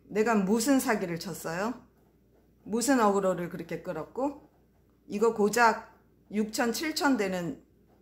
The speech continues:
그 사이트 내 채널이고, 제가 접대도 얘기했지만 언제까지 제가, 어, 이, 이 유튜브 할지 모른다고 했고, 사실 굉장히 그 시간과 모든 소비가 많이 되는 건 사실이에요.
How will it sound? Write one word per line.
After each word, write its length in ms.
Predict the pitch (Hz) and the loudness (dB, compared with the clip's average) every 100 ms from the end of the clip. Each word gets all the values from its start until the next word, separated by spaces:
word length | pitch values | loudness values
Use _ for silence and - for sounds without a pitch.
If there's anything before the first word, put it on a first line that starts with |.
| _ - | _ -14
그 140 | 180 | -10
사이트 680 | 180 233 220 220 202 151 139 - | 0 2 2 0 -2 -2 -6 -14
내 340 | 180 180 175 | -4 -2 -2
채널이고, 800 | - 285 269 208 156 185 151 139 _ _ _ _ _ _ _ - | -2 0 0 0 -4 -4 -4 -6 _ _ _ _ _ _ _ -4
제가 260 | 208 226 | 0 2
접대도 400 | 233 196 240 220 | 2 0 0 4
얘기했지만 760 | 202 180 196 185 190 190 156 - _ _ _ _ | 2 2 -2 -4 -2 -2 -2 -10 _ _ _ _
언제까지 640 | - 202 233 254 247 226 | -2 2 2 2 2 2
제가, 480 | 220 196 196 170 - - _ _ _ _ - | -2 0 0 0 -4 -12 _ _ _ _ -14
어, 60 | 165 175 165 - | -8 -6 -6 -6
이, 260 | 208 208 208 | -4 -4 -6
이 340 | - 190 196 185 | -12 -6 -6 -4
유튜브 380 | 196 254 190 202 | -4 -6 -4 -2
할지 380 | 277 262 226 | -2 -4 -4
모른다고 540 | 196 175 202 196 170 170 | -2 0 0 0 -2 -4
했고, 500 | 247 247 160 139 - _ _ _ _ _ _ _ | -8 -6 -6 -6 -10 _ _ _ _ _ _ _
사실 520 | - 277 277 262 208 | -4 -2 2 4 2
굉장히 720 | - 220 233 240 226 202 180 | 2 0 2 2 2 0 -2
그 160 | - 180 | -6 -6
시간과 800 | - 294 285 240 185 175 196 190 | -4 4 4 4 -2 -2 0 2
모든 400 | 170 196 214 214 | 2 0 2 0
소비가 360 | 208 277 285 226 | 0 -2 -2 -2
많이 260 | 170 175 | -2 -4
되는 220 | 175 165 165 | -4 -6 -6
건 120 | 165 | -6
사실이에요. 680 | 240 240 233 156 139 143 | -6 -6 -4 -4 -6 -10